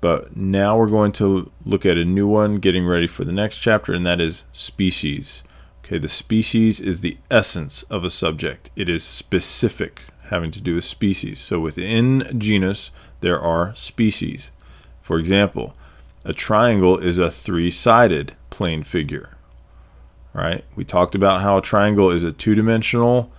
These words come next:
geometric plane figure, but so also is a square, so is a circle, all these things. And those are not triangles because they're, they all share the same genus, they all share that same aspect, they're two-dimensional figures.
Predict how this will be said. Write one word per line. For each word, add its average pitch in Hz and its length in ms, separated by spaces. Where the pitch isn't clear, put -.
geometric 104 760
plane 113 260
figure, 85 580
but 87 420
so 82 320
also 85 380
is 78 80
a 71 80
square, 98 600
so - 360
is 76 220
a 73 440
circle, 117 600
all 82 180
these 80 240
things. 123 380
And 90 140
those 113 180
are 131 120
not 123 160
triangles 117 500
because 87 720
they're, 87 320
they 92 160
all 101 220
share 120 260
the 110 80
same 110 300
genus, 117 420
they 92 160
all 95 140
share 104 260
that 101 180
same 107 220
aspect, 110 460
they're 80 80
two-dimensional 98 580
figures. 98 480